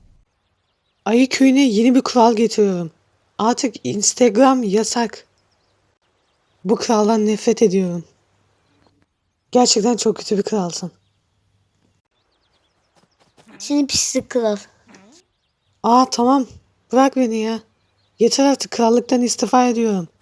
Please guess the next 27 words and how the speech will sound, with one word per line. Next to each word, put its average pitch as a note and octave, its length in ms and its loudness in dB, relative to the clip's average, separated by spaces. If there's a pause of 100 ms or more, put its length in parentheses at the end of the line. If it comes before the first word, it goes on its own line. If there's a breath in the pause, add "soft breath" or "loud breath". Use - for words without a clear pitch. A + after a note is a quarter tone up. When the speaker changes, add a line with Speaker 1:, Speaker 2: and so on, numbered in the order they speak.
(1300)
Speaker 1:
Ah, G3+ 240 -6
yeni G#3+ 320 0
bir A3 60 0
gün. F#3+ 240 -2 (340)
Umarım G#3 340 -2
bugün G3+ 240 0
kötü - 200 -8
şeyler F#3+ 300 0
olmaz. F#3 500 -4 (1900)
Aa, A3+ 220 2
Phoenix, A#3+ 440 0
merhaba. G#3 540 -2 (500)
Ne F3+ 120 -4
oldu? A3+ 380 -2
Neden G3 220 -2
herkes G#3+ 320 -6
buraya F#3 180 0
toplanmış? F#3 640 -6 (1160)
Speaker 2:
Yeni B3+ 180 -10
kral C#4+ 360 -2
biraz B3+ 320 -4
kötü. A3+ 320 -14 (440 soft breath)
O G#3+ 60 -8
yüzden B3 260 -4
şimdi C#4+ 280 -6
istifa B3 500 -8
ediyor. G#3 280 -10